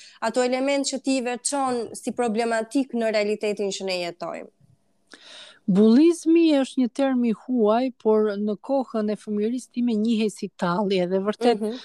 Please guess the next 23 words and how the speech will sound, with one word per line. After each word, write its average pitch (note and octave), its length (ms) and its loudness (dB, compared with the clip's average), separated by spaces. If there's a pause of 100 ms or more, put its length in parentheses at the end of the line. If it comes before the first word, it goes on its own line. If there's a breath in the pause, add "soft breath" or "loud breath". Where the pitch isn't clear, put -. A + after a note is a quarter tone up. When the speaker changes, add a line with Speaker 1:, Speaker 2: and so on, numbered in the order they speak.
(140)
Speaker 2:
tallja A#3 640 2
apo G#3 260 -6
dhunë G#3 300 -8
fizike, A3 760 -4
dhunë G3 240 -2
verbale, G#3+ 680 2 (480 soft breath)
e G#3 160 -4
cila B3 520 -2
është A#3+ 240 -6
sistematike A3 800 -6
kundrejt G#3 400 -4
një G3+ 80 -4
personi G#3 540 -6
tjetër A#3 320 -2
për G#3+ 240 0
ta G#3+ 180 4
denigruar, G3 840 0
për - 180 -8
ta G3 140 -2
bërë G#3 200 -4
të G3+ 120 -8
ndjerë F#3+ 320 -2
keq, A3+ 480 -4